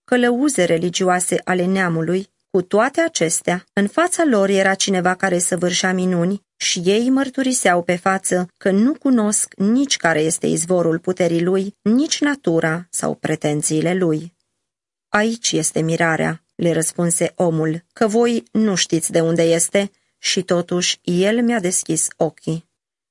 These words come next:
Știm că Dumnezeu n-ascultă pe păcătoși, ci dacă cineva este temător de Dumnezeu și face voia lui, pe acela îl ascultă.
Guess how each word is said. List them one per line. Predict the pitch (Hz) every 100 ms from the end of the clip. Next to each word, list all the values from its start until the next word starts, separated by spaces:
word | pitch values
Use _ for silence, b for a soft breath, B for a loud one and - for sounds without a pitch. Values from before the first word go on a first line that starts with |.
| _
Știm | - - - 349 359
că | 302
Dumnezeu | 190 175 175 175 190 190 - -
n-ascultă | 226 226 196 - 156 - -
pe | 160
păcătoși, | - 151 170 170 175 - - _ _
ci | -
dacă | 190 190 180
cineva | - 180 170 254
este | 294 -
temător | 277 262 247 233 269 240
de | - 170
Dumnezeu | 170 170 170 185 180
și | -
face | 185 180 185
voia | 175 185 175
lui, | 170 180 190 208
pe | -
acela | 254 254 - 165 143 -
îl | 180
ascultă. | 165 165 - 175 165 - 165